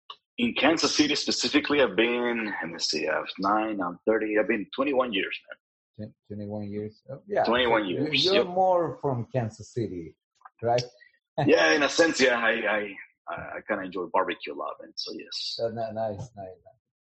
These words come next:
Speaker 2: So, and what part of Mexico you are?
Speaker 1: Uh, yes, uh, I was born in Cuernavaca, Morelos, Mexico, which is about two hours or an hour. You correct me if I'm wrong. About an hour of, uh, Mexico City.
Speaker 2: Uh-huh.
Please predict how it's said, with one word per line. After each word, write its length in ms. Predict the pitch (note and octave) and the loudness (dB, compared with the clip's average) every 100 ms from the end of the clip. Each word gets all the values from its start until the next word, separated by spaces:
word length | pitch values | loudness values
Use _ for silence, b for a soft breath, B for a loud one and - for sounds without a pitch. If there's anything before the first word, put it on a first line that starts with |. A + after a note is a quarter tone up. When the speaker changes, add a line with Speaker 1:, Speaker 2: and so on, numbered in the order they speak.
| _ _ | _ _
Speaker 2:
So, 460 | - D#3 D3+ D3 D3+ | -2 2 2 0 -2
and 380 | D3+ C#3+ A#2+ - | -2 0 -4 0
what 180 | D3 D#3 | 2 6
part 180 | E3+ D#3+ | 4 4
of 80 | |
Mexico 440 | C#3+ D#3+ - C#3 B2+ | 0 -2 -4 -10 -8
you 220 | A2 G2 | -4 -4
are? 200 | F2 D2 - _ _ _ _ _ _ _ _ _ - A#2+ | -4 -8 -16 _ _ _ _ _ _ _ _ _ 2 4
Speaker 1:
Uh, 280 | A2+ A2+ A2+ | 6 6 6
yes, 320 | C3+ C3 - | 4 2 0
uh, 220 | A2 A2 G2+ | 0 0 2
I 40 | C#3+ | 0
was 220 | E3 B2+ | 0 -2
born 360 | C3+ D#3 D#3 C#3 | 0 0 -2 -4
in 500 | C3 B2 A#2 A2 G2+ - - | -6 -4 -6 -6 -10 -14 0
Cuernavaca, 600 | A#2+ A2 G#2 G#2+ G#2+ C3+ | 0 2 2 2 0 -2
Morelos, 520 | A#2 G2+ G2+ G#2+ G#2 - | -2 2 2 0 -4 -6
Mexico, 500 | - - - B2 C3 | -8 -10 -8 -10 -8
which 220 | - - | -8 -6
is 460 | F#2+ - - - - _ _ _ - | -4 -4 -6 -8 -10 _ _ _ -4
about 320 | F#2 F2 - | 0 0 -2
two 160 | - - | -8 -2
hours 580 | D#2+ F#2 G2+ A2 G#2 - | -2 -2 -2 -2 0 0
or 180 | D2+ F2+ | 0 0
an 100 | E2+ | 2
hour. 320 | E2 G2 G2 G2 | 2 4 0 -2
You 100 | A2 | -6
correct 300 | G#2 G2+ - | -2 -2 -4
me 60 | |
if 80 | F2 | -8
I'm 120 | E2+ | -6
wrong. 220 | E2 E2+ E2 _ b b _ _ | -6 -8 -10 _ b b _ _
About 200 | F#2+ F#2+ | -2 -2
an 100 | F2 F2+ | -2 0
hour 440 | F2+ F#2 F2 D#2 | 0 2 2 0
of, 100 | E2 - | -2 -4
uh, 160 | D#2+ | -4
Mexico 400 | D#2+ G2 - - | -2 -4 -4 -6
City. 260 | F2 A2 D#3 B2 | -2 -2 -2 -2
Speaker 2:
Uh-huh. 320 | B2+ C#3 | -4 -4